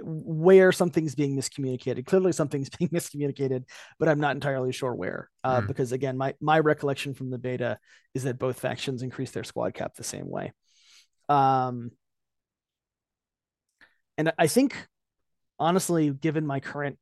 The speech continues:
Speaker 1: mental map of the game, it makes sense that that would be the case. It would be really weird if one of the factions tied their squad cap to, I don't know, territory, and the other one was tech level. That would be,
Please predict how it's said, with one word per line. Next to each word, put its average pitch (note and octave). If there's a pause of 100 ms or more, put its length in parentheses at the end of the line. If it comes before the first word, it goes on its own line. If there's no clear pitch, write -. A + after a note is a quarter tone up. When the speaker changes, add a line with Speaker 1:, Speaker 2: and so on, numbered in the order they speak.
Speaker 1:
mental C#3
map C3
of D#3+
the F3
game, F3+
it E3
makes D3
sense E3+
that B2+
that C3+
would C3
be A#2+ (120)
the C3
case. - (340)
It E3
would D#3+
be D3+
really E3
weird D3+
if -
one D3
of C#3
the C3
factions C3+
tied C3+
their B2+ (340)
squad C#3+
cap -
to, -
I B2+
don't -
know, C#3
territory, B2+ (200)
and C3+
the C3
other C3
one B2
was A2
tech -
level. -
That -
would C3+
be, C3